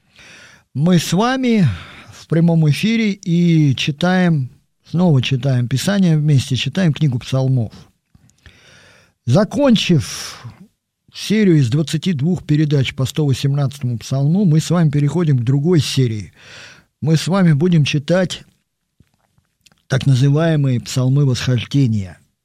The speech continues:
Совершенно уникальные, вот со сто девятнадцатого по сто тридцать третий Псалом. Почти все вот эти псалмы называются псалмами Восхождения. И, как говорит иудейская и церковная тоже традиция,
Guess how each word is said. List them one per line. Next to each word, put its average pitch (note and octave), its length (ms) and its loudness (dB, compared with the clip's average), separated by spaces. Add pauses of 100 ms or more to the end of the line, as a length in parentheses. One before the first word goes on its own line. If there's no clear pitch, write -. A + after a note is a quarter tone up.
(260)
Совершенно C#3 380 0
уникальные, C#3 840 0
вот G#2+ 180 -8
со B2 180 -4
сто B2+ 180 -2
девятнадцатого B2+ 800 -2
по B2+ 160 -4
сто C#3 240 -2
тридцать B2+ 480 -4
третий B2 320 0
Псалом. E3+ 560 -2 (600)
Почти B2+ 280 0
все D#3 300 0
вот B2 180 -2
эти A#2 140 -4
псалмы D3 440 0
называются C3+ 840 0 (180)
псалмами C#3 720 0 (500)
Восхождения. A#2+ 1000 0
И, B2 680 -4 (100)
как C#3+ 280 -6 (160)
говорит E3+ 600 0
иудейская C#3+ 680 -2
и A#2+ 300 -2
церковная F3+ 600 -2
тоже C#3+ 240 0
традиция, C#3 760 -2